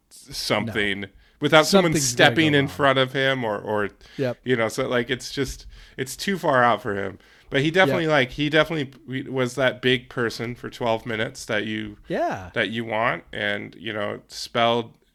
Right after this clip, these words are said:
Speaker 1: guys when foul trouble, of course, like, you know, Deshaun was in foul trouble and, uh, they needed him. Um, uh, one thing that, uh, Smith talked about,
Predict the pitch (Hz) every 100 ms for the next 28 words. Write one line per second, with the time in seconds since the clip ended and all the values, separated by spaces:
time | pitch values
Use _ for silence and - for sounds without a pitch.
0 | _ _ _ 120 110 117 120 120 117 110
1 | 107 104 _ _ 113 117 120 123 120 120
2 | 120 - - 110 117 - 110 - 107 104
3 | 101 104 - 107 107 110 107 107 104 104
4 | 107 113 107 107 107 101 98 _ _ _
5 | _ - 104 104 98 101 98 101 104 -
6 | - _ _ - 104 104 110 110 110 107
7 | 107 _ _ _ - 104 101 101 101 -
8 | _ _ _ - - - - 131 143 156
9 | 139 131 117 95 98 110 104 101 - -
10 | - 135 131 131 - 127 120 127 120 117
11 | 113 110